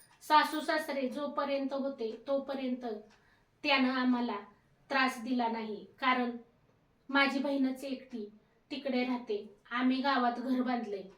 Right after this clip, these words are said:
आणि सासू सासरे खरंच चांगले होते. ते दिराकडंच राहिला होते, पण त्यांनी रीतसर सगळं वाटप केलं होतं.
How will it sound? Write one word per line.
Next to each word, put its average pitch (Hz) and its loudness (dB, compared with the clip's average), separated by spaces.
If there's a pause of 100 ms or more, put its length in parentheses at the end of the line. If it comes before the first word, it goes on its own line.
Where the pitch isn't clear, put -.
(600)
आणि 247 2 (500)
सासू 262 0
सासरे 262 -4 (180)
खरंच 277 -2
चांगले 247 4
होते. 233 -4 (920)
ते 285 -2 (240)
दिराकडंच 269 -2
राहिला 247 -2
होते, 240 -4 (460)
पण 269 0
त्यांनी 262 2 (140)
रीतसर 262 -4 (360)
सगळं 254 -2
वाटप 254 0
केलं 254 -2
होतं. 226 -8